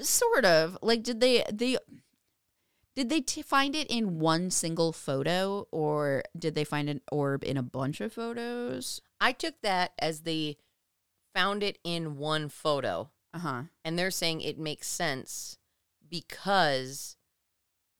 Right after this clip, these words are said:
Speaker 2: there's not, like, this isn't a haunted place that they're saying there's a bunch of ghosts. They're saying
Speaker 1: Right.
Speaker 2: there's one ghost. So what would make sense that they wouldn't be able to capture a bunch of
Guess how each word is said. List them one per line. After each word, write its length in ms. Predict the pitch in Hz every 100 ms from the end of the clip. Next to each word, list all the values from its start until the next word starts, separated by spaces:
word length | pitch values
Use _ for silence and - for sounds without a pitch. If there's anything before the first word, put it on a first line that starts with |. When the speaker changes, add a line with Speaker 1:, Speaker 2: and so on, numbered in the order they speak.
| _
Speaker 2:
there's 240 | 185 160
not, 260 | 165 156 156
like, 240 | 160 151 -
this 180 | 165 160
isn't 220 | 165 170
a 60 | 147
haunted 400 | - 147 147 -
place 260 | 147 143
that 80 | -
they're 100 | 143
saying 360 | 135 147 135 139
there's 160 | 131
a 40 | 131
bunch 360 | - 127 120
of 120 | 117
ghosts. 300 | - 85 -
They're 160 | - 165
saying 280 | - 185 175
Speaker 1:
Right. 40 |
Speaker 2:
there's 220 | 165 156
one 420 | 151 156 165 165 160
ghost. 460 | 147 135 131 - - - -
So 180 | - 262
what 160 | 254 220
would 160 | 247
make 180 | 226 214
sense 320 | - 175 196
that 160 | - 151
they 100 | 160
wouldn't 260 | 156 165
be 100 | 139
able 100 | 151
to 80 | 147
capture 540 | - - 156 147 151 147
a 80 | 151
bunch 340 | - 139
of 80 | 139